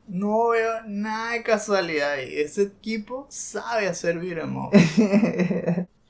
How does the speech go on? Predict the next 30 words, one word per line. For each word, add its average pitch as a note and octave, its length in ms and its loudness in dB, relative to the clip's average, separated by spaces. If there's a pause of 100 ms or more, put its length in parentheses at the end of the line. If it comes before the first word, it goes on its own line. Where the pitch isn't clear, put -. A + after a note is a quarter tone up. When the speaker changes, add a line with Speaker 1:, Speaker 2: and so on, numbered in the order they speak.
Speaker 2:
Que - 120 -16
estoy A3+ 180 -4
empezando E4+ 460 0
a F4+ 40 2
ver F4+ 140 2
un F4+ 120 -4
patrón A3+ 560 4
ahí. F#3+ 360 0 (500)
Speaker 1:
<laughs> - 440 -20
A D#3 140 -6
ti E3 140 -10
me G#3 160 -4
imagino A3+ 380 2
que B3 100 8
también F3 520 -2
te G#3 80 -2
ha G#3 60 -4
parecido F#3 1000 0
tremendo, D3 580 -2
¿no? G3 240 -2
Lo D3+ 160 -2
hemos F#3+ 200 -2
estado G#3 300 2
jugando G3+ 300 0
al G#3 100 -2
menos B3 720 -4
por F3 340 -4
tres F#3 280 -4
domingos G#3 580 -2
seguidos. G#3 560 -2